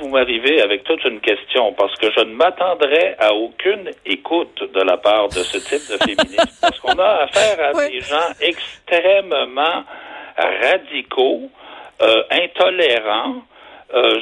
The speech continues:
Speaker 1: je, tout ce que je dirais serait retenu contre moi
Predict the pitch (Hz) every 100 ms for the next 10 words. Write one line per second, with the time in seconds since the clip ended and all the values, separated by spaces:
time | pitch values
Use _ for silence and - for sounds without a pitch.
0 | - 127 - - 285 - - - 160 131
1 | 143 127 117 151 170 - 107 113 117 120
2 | 131 - 131 143 127 113 - 104 95 92
3 | 95 110 101